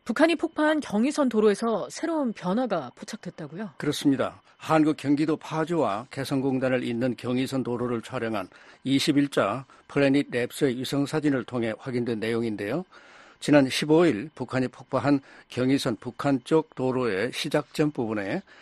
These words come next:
Speaker 2: 흙바닥으로 된 가로 백삼십오 미터, 서로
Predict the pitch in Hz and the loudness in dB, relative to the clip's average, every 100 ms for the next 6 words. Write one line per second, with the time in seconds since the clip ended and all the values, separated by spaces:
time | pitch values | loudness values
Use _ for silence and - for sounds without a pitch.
0 | - - - 160 156 151 143 143 151 147 | -20 -14 -12 2 4 6 2 4 4 4
1 | 156 175 180 127 135 143 139 127 123 - | 0 -2 -4 -2 2 2 0 -6 -8 -2
2 | 147 135 123 117 104 151 151 - - - | -2 0 0 0 -2 -4 -4 -8 -20 -14
3 | - 156 139 | 0 4 4